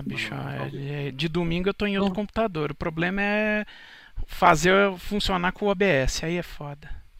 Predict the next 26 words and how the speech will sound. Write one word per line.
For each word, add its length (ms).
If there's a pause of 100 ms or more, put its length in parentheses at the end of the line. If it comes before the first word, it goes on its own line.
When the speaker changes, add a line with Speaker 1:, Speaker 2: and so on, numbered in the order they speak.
(1400)
Speaker 1:
Vamos 180
lá, 140
galera. 340 (220)
É, 380
grana, 460
Paradela. 440
Fala 200
de 120
grana 320
enquanto 240
a 40
gente 220
tenta 300 (340)
fazer 380
a 200 (260)
conexão 420
normalizar. 520 (320)
Speaker 2:
Bom, 240 (800)
vamos 440
falar 400 (100)
de 260
grana. 380
O 60
filme 460
X-Men, 680 (340)
né, 200